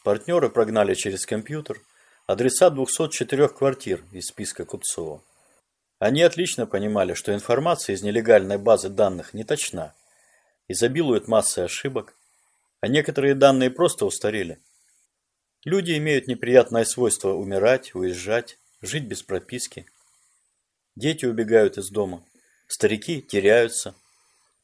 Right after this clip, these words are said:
мужчины уходят к любовницам, алкоголики и наркоманы исчезают без следа. К слову, довольно часто бывает так, что любящие родственники даже не заявляют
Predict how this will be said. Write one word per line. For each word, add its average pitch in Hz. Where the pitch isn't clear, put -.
мужчины 151
уходят 135
к -
любовницам, 98
алкоголики 139
и 131
наркоманы 131
исчезают 123
без 107
следа. 98
К -
слову, 165
довольно 143
часто -
бывает 123
так, 147
что -
любящие 131
родственники 107
даже 127
не 127
заявляют 135